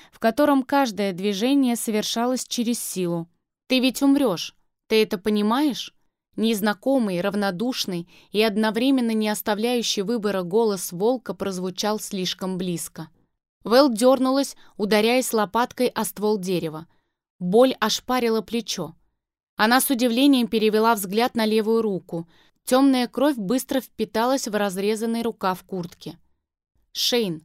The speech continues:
Он ранил её. Невероятно. Вэл вскинула подбородок, встречаясь с ровным незнакомым взглядом. Она не узнавала волка. Никогда она не видела на его лице бесстрастного выражения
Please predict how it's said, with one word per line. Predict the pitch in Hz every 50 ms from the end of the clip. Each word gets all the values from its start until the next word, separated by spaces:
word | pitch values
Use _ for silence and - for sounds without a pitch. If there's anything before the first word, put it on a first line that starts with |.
| _ _ _ _ _ _ _ _ -
Он | 202 202 196
ранил | 196 208 220 233 233 214 190 175
её. | 170 165 160 156 160 160 165 - - - - _ _ _ _ _ -
Невероятно. | - 202 202 196 202 208 208 214 220 220 208 190 180 - - - 175 175 _ _ _ _ _ _ _ _ - 202
Вэл | 214 254 285 277
вскинула | - - - - - 262 285 277 269 247 240
подбородок, | 220 - 226 185 190 190 202 202 220 254 285 226 220 175 -
встречаясь | - - - 196 214 - - - 240 240 240 226
с | - - - 220
ровным | 220 240 262 - 233 208 190 190
незнакомым | 196 196 175 175 202 196 - - 220 214 214 214 220
взглядом. | 208 - 185 208 208 196 180 175 - 156 - _ _ _ _ -
Она | - 208 214 202 208
не | 214 208
узнавала | 208 208 175 202 208 202 202 233 247 240 208
волка. | 180 170 180 175 170 160 - - - - _ _ _ _ _ _ _ _ -
Никогда | 202 226 233 - - 240 226 226 214 262 262 240
она | 214 196
не | 185 185 185 185
видела | 180 226 208 233 233 220 214
на | 208 202 196
его | 196 185 190 196
лице | 190 185 190 185 - - 226 226
бесстрастного | 208 185 208 196 - - - 214 208 208 196 - - 196 180 175 170
выражения | 165 180 165 170 175 160 165 185 208 233 226 202 180 165 175